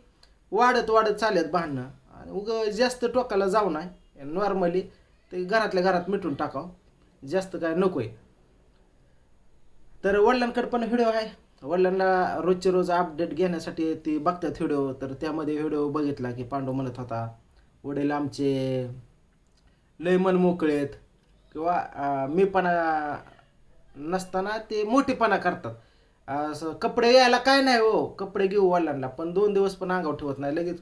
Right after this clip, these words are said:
कोणाला तर देतात, ग-, गरिबाला म्हण, मित्राला म्हण, कोणाला पण देऊन टाकतात, "राहू दे," म्हणतात,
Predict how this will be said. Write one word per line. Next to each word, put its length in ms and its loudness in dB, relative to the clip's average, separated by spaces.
कोणाला 300 -2
तर 100 0
देतात, 340 0
ग-, 840 -14
गरिबाला 420 4
म्हण, 200 -2
मित्राला 400 -2
म्हण, 100 -4
कोणाला 300 0
पण 200 -2
देऊन 220 0
टाकतात, 340 -2
"राहू 240 4
दे," 120 4
म्हणतात, 280 -2